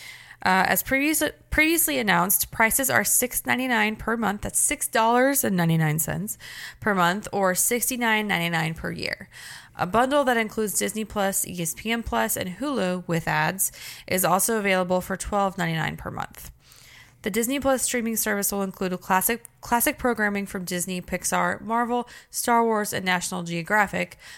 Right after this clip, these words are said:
Plus, during its first year, Disney Plus is set to release over twenty-five original series and ten new films, including The Mandalorian and The Lady and the Tramp.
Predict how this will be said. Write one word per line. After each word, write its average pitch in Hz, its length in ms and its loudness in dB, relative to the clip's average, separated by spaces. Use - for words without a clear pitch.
Plus, 214 280 0
during 190 200 2
its 180 160 0
first - 320 -4
year, 180 220 2
Disney 180 280 -4
Plus 180 300 -4
is 170 80 -2
set - 200 -2
to - 140 -2
release 175 360 -2
over 170 240 -2
twenty-five 240 540 -2
original 202 420 -4
series 170 520 -4
and 175 180 -4
ten 214 320 0
new 208 160 0
films, 170 520 -4
including 196 380 -6
The 180 60 -4
Mandalorian 170 840 -2
and 190 140 -2
The 175 60 -2
Lady 175 200 -2
and 170 100 -6
the 170 60 -8
Tramp. - 320 -12